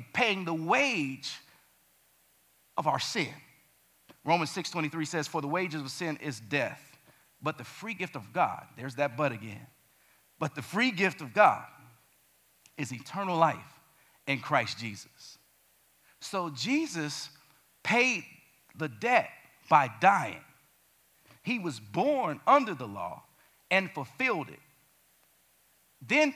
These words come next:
paid our debt. Now, as we come of age, if you want to say, or we come to belief in Jesus, we receive his inheritance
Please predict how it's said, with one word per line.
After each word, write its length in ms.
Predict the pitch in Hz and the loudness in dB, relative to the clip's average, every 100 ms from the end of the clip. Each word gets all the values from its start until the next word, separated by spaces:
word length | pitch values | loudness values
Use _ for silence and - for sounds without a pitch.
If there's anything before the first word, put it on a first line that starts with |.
| - | -2
paid 340 | 208 175 147 - - | -2 0 -4 -8 4
our 320 | 175 185 139 117 | 8 8 6 -2
debt. 200 | 156 101 - - - _ _ _ _ _ _ _ _ _ _ _ _ _ - | -2 -2 -6 -18 -20 _ _ _ _ _ _ _ _ _ _ _ _ _ 2
Now, 340 | 175 262 233 | 10 12 12
as 180 | 170 143 | 8 0
we 140 | 233 | -8
come 240 | 196 214 180 | 0 2 2
of 140 | 160 | 2
age, 280 | 233 240 160 | 0 0 -4
if 120 | 156 | -6
you 100 | 175 | -4
want 180 | 170 156 | -2 -2
to 80 | - | -2
say, 220 | 175 165 | -2 -2
or 160 | 147 | -2
we 140 | 139 208 | -2 -4
come 260 | - 220 | 2 2
to 60 | 175 | 2
belief 600 | 143 131 127 220 262 - | -4 -6 -2 -2 -2 -4
in 200 | 165 156 | -4 -4
Jesus, 760 | 120 190 262 262 123 101 - - - _ _ _ _ _ _ | -4 -4 -2 -2 -6 -14 -14 -16 -18 _ _ _ _ _ _
we 160 | 165 247 | -4 -4
receive 540 | 202 165 - 254 226 | -2 -4 -6 -6 -4
his 140 | 202 160 | -4 -4
inheritance 880 | 147 131 254 262 175 139 143 - | -4 0 2 4 2 -4 -8 -10